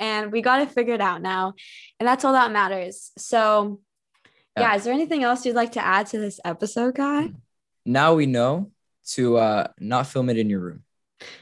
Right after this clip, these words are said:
Speaker 1: Yeah, now we
Speaker 2: That's
Speaker 1: know.
Speaker 2: what we know for next time, if I'm ever here again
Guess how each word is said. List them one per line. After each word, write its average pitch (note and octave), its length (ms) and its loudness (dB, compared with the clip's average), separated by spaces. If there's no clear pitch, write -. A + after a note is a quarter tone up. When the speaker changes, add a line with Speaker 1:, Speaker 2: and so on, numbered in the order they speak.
Speaker 1:
Yeah, - 200 -2
now A3 140 -2
we G3+ 80 -2
Speaker 2:
That's A#2+ 180 0
Speaker 1:
know. A#2+ 60 0
Speaker 2:
what A2 40 2
we G#2+ 60 0
know G2+ 80 -2
for C3+ 140 2
next C3+ 280 2
time, - 260 -8
if A2+ 160 -4
I'm A2+ 120 2
ever G#2+ 380 2
here A2 280 0
again F#2+ 340 -2